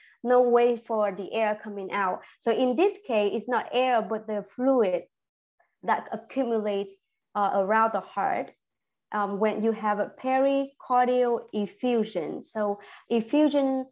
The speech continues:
um, is another word that I don't want to, you guys, um, you know, confuse so much, but it mean basically is a fluid accumulation between the pericardium and the heart.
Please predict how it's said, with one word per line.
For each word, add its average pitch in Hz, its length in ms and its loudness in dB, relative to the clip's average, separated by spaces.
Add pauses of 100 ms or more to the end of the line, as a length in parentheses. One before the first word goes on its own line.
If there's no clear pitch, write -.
um, 196 280 -2
is 202 220 -4
another 208 420 -2
word 180 420 2
that 196 140 0
I 196 80 -4
don't 208 200 -6
want 214 300 -4
to, 214 120 -8
you 202 160 -4
guys, 190 320 -4
um, 185 400 -6 (260)
you 220 120 0
know, 202 120 -4
confuse 220 400 -6
so 240 140 -6
much, 247 220 -2
but - 80 -6
it 226 140 0
mean 226 180 0
basically 214 640 0 (280)
is 196 280 0
a 196 80 -2
fluid 269 520 2
accumulation 196 960 -4 (1200)
between 226 560 0
the 202 100 -4
pericardium 202 840 -2
and 180 140 -8
the 208 80 -6
heart. - 400 -6